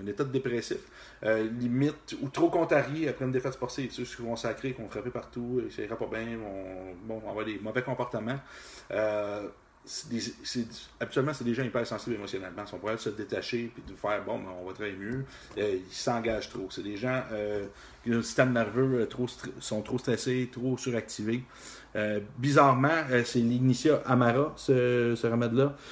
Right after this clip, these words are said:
C'est, c'est I G N I A T I A, Amara, A M A R A. Euh, c'est le deuxième remède d'homéo le plus vendu au monde après l'arnica, qu'on a parlé, euh, mardi, il y a deux jours.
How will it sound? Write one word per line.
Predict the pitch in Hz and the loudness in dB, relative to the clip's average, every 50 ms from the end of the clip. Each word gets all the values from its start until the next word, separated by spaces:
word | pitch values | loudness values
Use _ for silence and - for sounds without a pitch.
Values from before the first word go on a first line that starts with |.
| - - - - - | -16 -18 -18 -10 -6
C'est, | 123 | -6
c'est | 117 - - - - - - | -6 -6 -8 -14 -18 -12 -6
I | 160 156 160 165 156 - - | -4 -4 -2 -2 -4 -2 -2
G | 143 113 113 139 143 139 - | 0 2 6 6 4 6 4
N | 147 135 139 123 | 2 2 2 2
I | 120 147 143 131 - | 0 -2 -2 -2 2
A | 147 143 143 139 139 - | 4 4 4 4 2 2
T | 139 131 | 2 2
I | 135 - - 139 123 - - | 2 0 -4 -6 -6 -2 0
A, | 139 143 147 147 - - - - - - - | 2 2 2 2 -2 -8 -16 -20 -20 -6 -2
Amara, | - 123 123 127 113 110 117 131 131 - | 2 2 4 4 4 4 4 2 2 2
A | - 127 120 - - | 2 0 0 0 0
M | 131 127 127 120 117 - - | 0 0 0 0 -2 0 0
A | 131 127 - - | 0 0 0 0
R | 127 117 110 107 - - - | -2 -2 -2 -2 -4 -2 2
A. | 131 135 135 - - - - - - | 2 2 2 0 -8 -16 -16 -6 0
Euh, | 107 107 110 107 | 2 4 4 4
c'est | - - 113 | 2 2 2
le | 113 110 101 | 2 2 4
deuxième | 110 131 131 127 120 131 139 139 139 127 117 - - | 6 6 6 6 4 4 2 2 2 0 -2 -4 -6
remède | - 107 120 131 127 127 127 127 123 117 113 - - - | -2 0 2 2 2 2 0 0 -2 -4 -8 -10 -10 -6
d'homéo | 120 120 117 113 120 123 131 131 | -2 0 0 4 6 4 4 4
le | 123 110 | 2 -2
plus | - - 127 120 | -4 -4 -2 0
vendu | 117 123 120 107 101 117 127 - - | 2 2 2 0 0 -2 -4 -4 -2
au | 131 113 | -4 -4
monde | 113 113 117 113 107 104 107 - | -4 -4 -6 -6 -8 -10 -10 -12
après | - 113 - 120 113 110 | -10 -4 -2 0 0 0
l'arnica, | 107 104 95 107 101 - - - - - - - - - - | 0 -2 -6 -8 -8 -6 -6 -8 -8 -10 -16 -20 -20 -20 -14
qu'on | - 113 104 | -12 -10 -10
a | 101 95 | -10 -8
parlé, | 95 95 92 98 104 104 104 101 | -10 -10 -8 -8 -8 -8 -8 -8
euh, | 98 98 95 92 90 90 90 87 - - - - - - - - - - - - - - - - - | -8 -6 -6 -8 -8 -10 -14 -16 -18 -20 -20 -20 -20 -20 -20 -20 -20 -20 -20 -20 -20 -20 -20 -10 -4
mardi, | 107 104 95 87 - 98 - - - | -2 -2 -2 -2 -6 -10 -12 -12 -10
il | |
y | 95 | -8
a | 98 | -6
deux | 98 87 | -4 -4
jours. | 92 92 | -4 -4